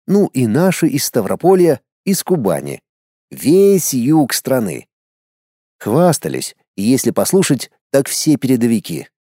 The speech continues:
«Что нужно сделать, чтобы в каждом доме стояла эта сетка?» Обратился к самому говорливому.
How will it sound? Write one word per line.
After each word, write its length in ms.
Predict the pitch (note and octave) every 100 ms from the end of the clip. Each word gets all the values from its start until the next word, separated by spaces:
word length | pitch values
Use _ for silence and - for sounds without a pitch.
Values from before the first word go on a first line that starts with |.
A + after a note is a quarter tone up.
| _ _ _ _ _ -
«Что 320 | - B2+ C#3
нужно 280 | C#3+ A2+ B2
сделать, 380 | F#2+ C#3 D3 A2
чтобы 260 | - C3
в 80 | A#2+
каждом 480 | - D3 A#2+ G#2+ G2+
доме 300 | C3+ C#3+ F#2+
стояла 460 | - B2 C#3+ D3+ D3
эта 280 | C3 C3+
сетка?» 540 | C3+ - F#2+ - A#1 - _ _ _
Обратился 640 | F#2+ F2 E2 A#2 E3 - -
к 60 |
самому 540 | - A2 G2 A#2+ D3+ C#3+
говорливому. 760 | C#3 E3+ F3+ A2 C#2+ C2